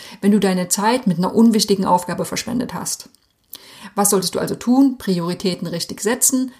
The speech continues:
Eisenhower-Prinzip oder Eisenhower-Matrix und Pareto-Prinzip sind zwei ganz, ganz sinnvolle Methoden. Auch die verlinke ich nochmal in den Shownotes.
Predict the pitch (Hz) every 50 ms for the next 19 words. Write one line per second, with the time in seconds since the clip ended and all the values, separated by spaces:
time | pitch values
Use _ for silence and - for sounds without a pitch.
0 | _ _ - 190 226 240 233 233 220 233 226 226 226 - - 214 208 - - 226
1 | 220 226 220 220 - _ _ _ - 185 185 - - 180 190 170 165 156 165 180
2 | 196 - 262 247 247 - - 240 233 - - 190 190 - 185 165 - 202 254 247
3 | 277 262 - - 233 214 214 - 220 220 220 226 - 202 - - - - - 180
4 | 190 214 233 - - 190 190 156 165 190 262 285 277 - 254 233 226 220 214 208
5 | - 214 202 202 202 202 - - - 180 - - - 202 226 254 262 - 233 202
6 | 196 196 196 190 185 - 180 165 180 170 160 170 170 170 - - 214 208 190 156
7 | 151 - 175 - - - -